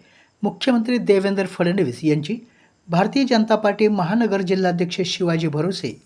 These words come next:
यांनी भेट घेऊन मुख्यमंत्र्यांना विविध समस्यांचं निवेदन दिलं. यामध्ये व्यवसाय सुलभ करण्यासाठी परभणी येथे Register of Firms कार्यालय किंवा नियतकालिक शिबिर स्थापन करण्यात यावं,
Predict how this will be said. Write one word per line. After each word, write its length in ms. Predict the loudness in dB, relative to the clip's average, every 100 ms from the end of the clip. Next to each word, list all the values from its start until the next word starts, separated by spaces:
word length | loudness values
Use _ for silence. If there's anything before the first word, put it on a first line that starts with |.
| _
यांनी 240 | -2 0 2
भेट 280 | 0 -2
घेऊन 200 | 0 -2 -2 -12 _ _ _ -4
मुख्यमंत्र्यांना 680 | -4 0 0 0 -2 -2 0
विविध 320 | 0 -2 0
समस्यांचं 720 | -2 -2 -2 -2 -4 -4 -6 -8
निवेदन 460 | -4 0 0 0 0
दिलं. 240 | -2 -4 -8 _ _ _ _ _ 0
यामध्ये 300 | 4 4 4
व्यवसाय 500 | 2 2 0 0 -2
सुलभ 320 | 0 0 0
करण्यासाठी 640 | 0 0 0 0 -2 -4 -8 -12 _ _
परभणी 340 | 0 2 4 2
येथे 260 | 4 2
Register 500 | 2 0 0 -2 -2
of 320 | -2 -2 -2 -2 -4 -10 0
Firms 220 | 2 2 -4 -16 _ _ _ _ _
कार्यालय 480 | 2 4 4 2 0 -6
किंवा 220 | 0 2 2 0
नियतकालिक 720 | 2 2 2 0 2 2 2
शिबिर 320 | -2 -2 -2
स्थापन 440 | -2 -4 -4 -2
करण्यात 260 | -2 -2 0
यावं, 220 | 0 0